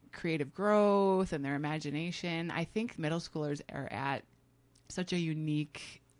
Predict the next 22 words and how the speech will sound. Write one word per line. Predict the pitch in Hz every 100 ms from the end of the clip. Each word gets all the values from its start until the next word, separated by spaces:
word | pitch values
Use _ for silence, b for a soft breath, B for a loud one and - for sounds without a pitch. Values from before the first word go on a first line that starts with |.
| _
age | 147 143 143 156 202 233 269
because, | - 156 151 147 - - - B B B
I |
mean, | 190 185
the | 170
difference | 180 185 202 185
we | 170
see | - 165
from | 156 147
sixth | - 160 -
graders | 156 143 139 143 156
coming | 170 151 143
into | 139 156
the | 143
middle | 139 143
school | - 147 139 135 -
to | - 147
eighth | 147 -
graders | 131 127 120 127 143 - -
exiting, | 147 147 143 104 104 147
just | 151 -
in | - 143 131 123